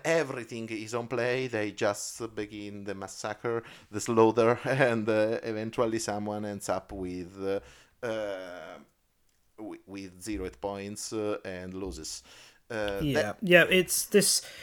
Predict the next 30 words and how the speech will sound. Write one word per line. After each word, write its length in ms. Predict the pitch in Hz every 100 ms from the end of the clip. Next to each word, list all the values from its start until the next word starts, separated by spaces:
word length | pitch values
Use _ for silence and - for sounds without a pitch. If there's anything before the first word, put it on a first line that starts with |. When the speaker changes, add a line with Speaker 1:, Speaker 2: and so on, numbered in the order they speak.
| - -
Speaker 2:
It's 240 | 175 -
very 320 | 156 175 160
clearly 800 | 147 - 156 143 123 123 120 117 -
just 300 | 151 - 143
like 180 | 123
Radlands, 540 | 120 127 120 131 123 117
which 160 | 117
is 160 | 123 -
also 400 | - 127 - 117
from 180 | - 117
a 80 | 113
former 560 | - 123 113 117 110 -
Magic: 340 | 123 120 -
The 80 | 127
Gathering 680 | 117 123 117 117 113 113 110
developer 500 | 127 120 117 117 -
and 120 | 107
designer. 500 | 101 113 127 123 117 120 - -
It's 220 | 127 120 -
showing 480 | - 165 147 131
its 180 | 120 -
Magic: 300 | 143 127 117
The 60 | 117
Gathering 580 | 127 131 120 117 110 107
right 180 | 120 117
on 140 | 107
its 140 | 104 -
sleeve. 480 | - 120 107 135 139
Speaker 1:
Yeah. 300 | 139 135 123
Speaker 2:
Only 260 | 123 123